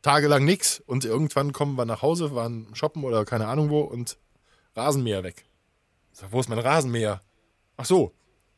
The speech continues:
Also ich weiß immer noch nicht jetzt gerade aktuell, ob der Rasenmäher dort ist. Ich lass mich auch überraschen, ich könnte ja anrufen, aber ich, ich mag die Überraschung,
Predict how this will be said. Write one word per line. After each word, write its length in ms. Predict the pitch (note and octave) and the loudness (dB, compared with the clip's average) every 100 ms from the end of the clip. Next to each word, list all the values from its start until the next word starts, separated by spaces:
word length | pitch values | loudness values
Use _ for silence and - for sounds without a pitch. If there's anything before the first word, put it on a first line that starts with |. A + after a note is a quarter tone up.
| _ _ _ - | _ _ _ -2
Also 120 | C#3+ | 2
ich 100 | D3 | 4
weiß 280 | F#3+ B3+ - | 6 6 4
immer 200 | B3 B3 | 4 6
noch 120 | G3 | 6
nicht 220 | G3 - | 4 2
jetzt 200 | F3+ F#3 - | 2 0 0
gerade 280 | E3+ F3+ | 2 2
aktuell, 380 | E3+ - C#3 F3 | 0 0 2 4
ob 100 | - | 4
der 100 | C3+ | 4
Rasenmäher 440 | C3 D3 C#3+ A#2+ G#2 | 4 4 4 4 4
dort 260 | D3+ G#3+ | 2 2
ist. 200 | A#3 - | 0 0
Ich 180 | C#3 - | 0 0
lass 180 | D#3+ E3 | 2 2
mich 160 | F#3+ D#3+ | 2 2
auch 140 | D3 | 4
überraschen, 420 | C3 A2 E3+ F#3 | 4 4 4 2
ich 100 | C#3+ | -2
könnte 220 | - D3 A#2+ | 0 0 0
ja 80 | |
anrufen, 400 | G2+ C3+ A#2+ - F#2+ | 0 2 0 -2 -2
aber 180 | G#2 | 0
ich, 200 | G2+ - - | -2 -8 -10
ich 120 | - | -4
mag 180 | B2 - | -4 -2
die 80 | G#2+ | -4
Überraschung, 500 | G2+ B2+ - C#3 | -4 -2 0 -2